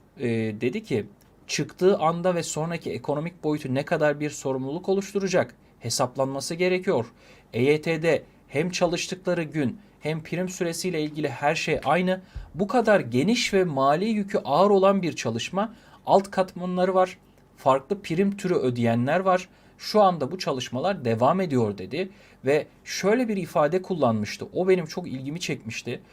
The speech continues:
Demişti ki, "Ya bu çalışma geldi. Gelince bu çalışmanın çok detaylı bir çalışma olduğunu gördük. O yüzden de bu süreç ister istemez,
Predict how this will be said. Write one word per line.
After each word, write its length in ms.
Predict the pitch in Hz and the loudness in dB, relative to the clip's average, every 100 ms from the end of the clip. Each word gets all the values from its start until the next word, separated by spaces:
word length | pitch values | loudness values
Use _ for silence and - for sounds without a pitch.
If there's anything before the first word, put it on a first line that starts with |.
| - - - | -20 -20 -10
Demişti 360 | 156 196 - 208 | -6 -4 -4 -4
ki, 240 | 127 98 - | -6 -6 -2
"Ya 200 | 151 156 | -2 -2
bu 80 | |
çalışma 440 | - 175 170 - 165 | -2 -2 -2 -4 -2
geldi. 420 | 170 175 165 180 | 2 2 2 -2
Gelince 460 | 143 147 190 180 160 | -2 -2 -2 -4 -6
bu 80 | 165 | -6
çalışmanın 460 | 160 156 156 165 | -6 -6 -8 -10
çok 300 | 180 180 - | -8 -8 -4
detaylı 420 | 120 120 143 180 | -4 2 2 2
bir 120 | 180 175 | -2 -2
çalışma 440 | 135 135 - 175 | -4 -4 -4 -2
olduğunu 340 | 170 135 127 | -2 -2 -2
gördük. 400 | 110 107 104 156 - - - - - | 0 -2 -4 -10 -14 -20 -20 -20 -10
O 140 | - 185 | 0 2
yüzden 380 | 220 190 170 156 | 2 2 2 2
de 120 | 139 | -4
bu 100 | 151 | -6
süreç 480 | - 170 170 - - - | -4 -4 -4 -8 -12 -12
ister 280 | 123 - 175 | -8 -2 -2
istemez, 460 | 175 160 151 143 | -2 -4 -4 -4